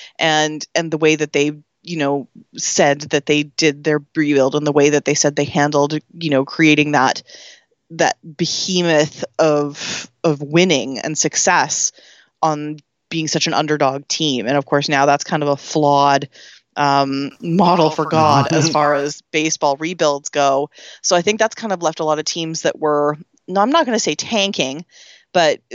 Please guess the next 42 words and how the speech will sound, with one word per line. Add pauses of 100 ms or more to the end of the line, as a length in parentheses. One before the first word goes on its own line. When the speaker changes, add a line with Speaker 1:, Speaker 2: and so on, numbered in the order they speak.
(140)
Speaker 1:
that
were
kind
of
leaning
into
the
rebuild
process
and (360)
trying
to
make
the
most
out
of
doing
poorly (420)
in
a
position
where
I
don't
know
that
they
really
know
what
they're
doing
now. (800)
Speaker 2:
Yeah,
Speaker 1:
Where
Speaker 2:
it's,
it's
at
least
harder
to,